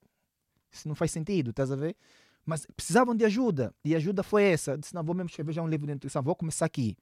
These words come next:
Comecei a delinear, eu falei com o meu irmão que já é falecido, o paizinho, comecei a, a delinear as ideias. Quando voltei para aqui, terminei o livro.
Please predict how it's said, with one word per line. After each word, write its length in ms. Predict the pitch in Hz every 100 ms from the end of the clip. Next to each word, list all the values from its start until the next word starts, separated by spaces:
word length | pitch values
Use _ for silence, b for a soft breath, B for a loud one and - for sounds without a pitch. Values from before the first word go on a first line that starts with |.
| _ _ _
Comecei 360 | 160 151 - 175
a 20 |
delinear, 760 | 143 135 131 131 165 175 165 143
eu 40 |
falei 240 | - 147
com 100 | 156
o 40 | 139
meu 80 | 143
irmão 180 | 131
que 140 | 131 104
já 100 | 113
é 20 |
falecido, 440 | - 113 - 131 113
o 20 |
paizinho, 400 | 117 117 160 170 b b b b b b
comecei 300 | 147 139 170
a, 340 | 160 131 127
a 40 | 147
delinear 400 | 143 147 147 156
as 80 | 147
ideias. 580 | 139 151 160 160 - - _ _ _ _
Quando 240 | 190 202 156
voltei 300 | 185 170 196
para 160 | 185
aqui, 320 | 170 190 214 - - - _ _ _ _ _ _ -
terminei 320 | - 143 156 156
o 40 |
livro. 240 | 131 98